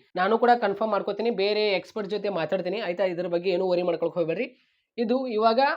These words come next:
ಇದ್ರೊಳಗೆ ಎಲ್ಲ ಕ್ವಶನ್ಸ್‌ಗಳು ಅದಾವಲ್ಲ, ಅದು ಕೆಲವೊಂದು ಹೊಸ ಕ್ವಶನ್ಸ್‌ಗಳು ಅದಾವೆ. ಕೆಲವರ ಕಡೆ ಬೇರೆ ಬೇರೆ ಪುಸ್ತಕ ಆಗಿರ್ಬೋದು, but ನನ್ನ ಹತ್ರ ಬೇರೆ ಬೇರೆ ಪುಸ್ತಕ ಇದೆ. So, but ಒಳಗಿಂದು ಎಲ್ಲ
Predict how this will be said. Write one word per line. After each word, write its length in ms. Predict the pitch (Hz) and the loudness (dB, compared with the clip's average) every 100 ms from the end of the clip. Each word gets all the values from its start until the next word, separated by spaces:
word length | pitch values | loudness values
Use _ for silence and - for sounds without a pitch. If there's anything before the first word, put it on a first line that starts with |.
| 208 | 0
ಇದ್ರೊಳಗೆ 320 | 196 233 233 | 4 6 8
ಎಲ್ಲ 180 | 220 220 | 8 8
ಕ್ವಶನ್ಸ್‌ಗಳು 480 | 247 214 202 226 226 | 6 2 0 2 2
ಅದಾವಲ್ಲ, 300 | 190 220 185 277 208 | 6 6 6 2 -2
ಅದು 160 | 202 240 240 | 0 2 4
ಕೆಲವೊಂದು 340 | 240 254 247 | 6 8 6
ಹೊಸ 180 | 202 233 233 | 4 2 2
ಕ್ವಶನ್ಸ್‌ಗಳು 480 | 208 202 214 202 | 0 -2 -2 2
ಅದಾವೆ. 240 | 175 175 143 - _ - - - | 4 4 2 -4 _ -20 -16 -4
ಕೆಲವರ 300 | 220 254 262 | 0 2 2
ಕಡೆ 200 | 254 262 277 | 4 4 4
ಬೇರೆ 280 | 226 226 254 | 4 6 8
ಬೇರೆ 200 | 247 254 | 8 8
ಪುಸ್ತಕ 420 | 254 226 - 233 233 | 6 2 -4 -2 0
ಆಗಿರ್ಬೋದು, 460 | 226 226 196 165 | 2 2 2 -2
but 160 | 151 180 | -2 -2
ನನ್ನ 200 | 196 226 | 0 -2
ಹತ್ರ 200 | 220 170 | -2 -4
ಬೇರೆ 260 | 180 208 208 | -4 -2 -2
ಬೇರೆ 180 | 202 202 | -2 -4
ಪುಸ್ತಕ 320 | 202 - 196 | -6 -8 -8
ಇದೆ. 140 | 208 131 - _ _ - | -6 -8 -12 _ _ -6
So, 40 | 269 | -2
but 220 | 185 262 214 | 2 0 2
ಒಳಗಿಂದು 460 | 185 220 254 269 | 2 2 2 2
ಎಲ್ಲ 220 | 262 226 | 2 2